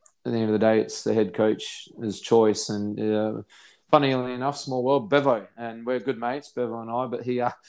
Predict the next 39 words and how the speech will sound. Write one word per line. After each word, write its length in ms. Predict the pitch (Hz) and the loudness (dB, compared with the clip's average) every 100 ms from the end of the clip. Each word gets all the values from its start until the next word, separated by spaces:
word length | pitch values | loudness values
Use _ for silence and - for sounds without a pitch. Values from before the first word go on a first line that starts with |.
| _ | _
he 100 | 139 | -4
came 260 | - 120 120 | -2 -4 -2
in 100 | 120 | -4
as 120 | 107 | -2
the, 200 | 110 120 120 | -2 -4 -4
as 160 | 110 | -6
the 80 | 113 | -4
new 160 | 127 131 | -2 0
head 180 | 113 | 0
coach 240 | - 117 - | 0 -2 -2
of 40 | |
the 60 | 107 | 0
Wildcats, 500 | 110 113 131 127 - | 2 2 0 -2 -4
and 80 | 113 | -6
he, 160 | 110 | -6
he 100 | 113 | -4
went 200 | 110 113 | -4 -4
in 80 | 110 | -2
a 60 | 110 | 0
different 260 | 110 113 | 0 2
direction 520 | 107 117 117 113 104 | 4 4 2 -4 -4
with 140 | 107 104 | -4 2
the 260 | 107 104 - - - - | 4 4 2 -16 -12 -4
assistant 440 | 104 123 - 110 | 0 0 0 2
coach 280 | 113 104 - | 4 4 2
at 80 | - | -2
the 80 | |
time, 360 | 104 - 107 101 | -2 4 4 4
which 120 | 107 | 4
we 60 | 131 | 6
have 100 | 107 | 6
a 40 | |
bit 100 | 104 | 4
of 60 | 98 | 4
a 40 | |
laugh 260 | 101 107 104 | 4 4 2
about 260 | 107 110 | 0 0
now, 280 | 110 113 107 | -2 0 0
but, 200 | 101 107 | 0 -4